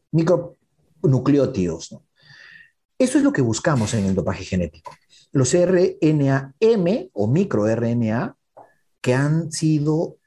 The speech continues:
eh, digamos, expresados o se han formado producto de una intervención sobre una base genética, eh, o sobre una, sobre una, un segmento de, de gen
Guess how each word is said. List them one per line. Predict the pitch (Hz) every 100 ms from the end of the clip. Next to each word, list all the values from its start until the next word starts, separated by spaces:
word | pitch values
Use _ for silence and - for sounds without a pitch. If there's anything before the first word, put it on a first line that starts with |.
| _ _ _
eh, | 120 107 101 92 - -
digamos, | 123 123 -
expresados | - - 113 104 - 160 120 123 120
o |
se | -
han | 143 147
formado | 120 120 131 127 131 156
producto | - 135 127 185 262 - - 139 208 _ _ -
de | 120
una | 131 156 156
intervención | 143 135 110 104 101 - 127 170 269 - _ _ _ _ _ _
sobre | - 113 107 110
una | 113 135 139 131
base | 135 101 120 120 -
genética, | 117 - 104 104 107 110 107 120 131 _ -
eh, | 101 101
o | 117
sobre | 113 107
una, | 113 131 135 131 120 113 -
sobre | 113 117
una, | 139 131 139 _ _ _ -
un | 135
segmento | 151 - - 175 143 - 107 -
de, | - 98 101
de | 104
gen | 101 131 160 247